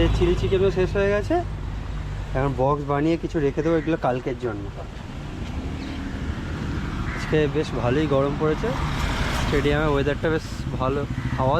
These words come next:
দিচ্ছে, কিন্তু রোদের তেজটাও প্রচণ্ড রয়েছে, প্রচণ্ড রোদের তেজ। হাওয়া দিচ্ছে, রোদের তেজও আছে। এইদিকে ঝর্ণাটা চালিয়ে দিয়েছে, তো ওদিক থেকে হাওয়াটা আসছে, এই জলগুলোর সাথে সাথে হাওয়াটা আসছে, তো বেশ ভালো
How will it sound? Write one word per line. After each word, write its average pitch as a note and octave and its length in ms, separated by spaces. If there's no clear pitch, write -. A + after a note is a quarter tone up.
দিচ্ছে, - 240
কিন্তু E3 160
রোদের C3+ 320
তেজটাও D3 460
প্রচণ্ড E3+ 400
রয়েছে, - 280
প্রচণ্ড F3+ 300
রোদের C3+ 300
তেজ। A#2 160
হাওয়া D3+ 220
দিচ্ছে, A3+ 200
রোদের D#3 260
তেজও D#3 320
আছে। - 180
এইদিকে B2+ 320
ঝর্ণাটা B2+ 500
চালিয়ে D3 280
দিয়েছে, F#3+ 220
তো F#3 80
ওদিক C3 280
থেকে D#3 200
হাওয়াটা C#3 380
আসছে, C#3 300
এই C3 60
জলগুলোর C#3 460
সাথে D#3+ 240
সাথে E3 160
হাওয়াটা D3 300
আসছে, - 220
তো G#3+ 100
বেশ D3+ 100
ভালো B2 140